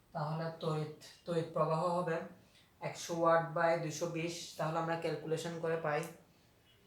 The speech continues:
একশো ওয়াট by, আহ, দুইশো বিশ হলো জিরো পয়েন্ট ফোর ফাইভ। তাহলে আমরা ক্যালকুলেশন করে পাই জিরো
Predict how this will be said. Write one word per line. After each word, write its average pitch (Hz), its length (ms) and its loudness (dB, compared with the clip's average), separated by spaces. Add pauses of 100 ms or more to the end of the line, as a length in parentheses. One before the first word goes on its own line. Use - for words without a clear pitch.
(880)
একশো 160 540 -4
ওয়াট 156 460 -2
by, 151 480 -2
আহ, 143 160 -2
দুইশো 143 440 -6
বিশ 151 760 -6 (680)
হলো 151 280 -4
জিরো 165 340 6
পয়েন্ট 190 320 4
ফোর 160 260 4
ফাইভ। 139 200 2 (680)
তাহলে 170 240 2
আমরা 175 180 4
ক্যালকুলেশন 165 720 0
করে 180 180 6
পাই 170 340 4
জিরো 160 240 0